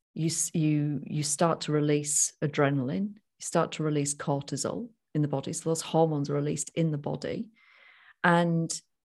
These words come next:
you, y-, and you're gonna feel that to a degree. You will feel that. And you might even feel it before you go into the cold because of the anticipatory effect of it. So you, you cross that mental barrier. You tell yourself you're going in regardless. You get in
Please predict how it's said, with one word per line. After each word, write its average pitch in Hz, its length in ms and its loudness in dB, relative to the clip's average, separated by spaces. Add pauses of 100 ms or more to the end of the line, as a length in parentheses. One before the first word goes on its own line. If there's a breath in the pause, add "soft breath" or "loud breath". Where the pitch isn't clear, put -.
(140)
you, 175 460 2
y-, - 420 -6
and 185 160 6
you're 185 80 4
gonna 180 180 4
feel 254 340 4
that - 240 0
to 170 100 -2
a 160 40 2
degree. 185 280 2
You 156 100 2
will 147 100 2
feel 202 360 0
that. - 100 0
And 147 120 2
you 156 80 2
might 208 220 4
even 156 180 0
feel 190 360 2
it - 120 -2
before 170 840 4 (140)
you 160 160 -2
go 151 280 4
into 214 260 4
the 147 80 -2
cold - 440 -4
because 147 280 -4
of 147 80 -6
the 160 100 0
anticipatory 147 880 -2
effect 175 400 -4
of - 80 -14
it. - 180 -8 (1040 loud breath)
So 180 600 6
you, 180 540 0
you 170 120 0
cross 220 320 0
that - 140 0
mental 170 320 2
barrier. 156 380 0
You 165 260 -2
tell 180 320 0
yourself 175 380 -2
you're 143 100 0
going 143 440 2
in 165 160 0
regardless. - 760 -4
You 160 120 0
get 185 280 2
in - 400 -4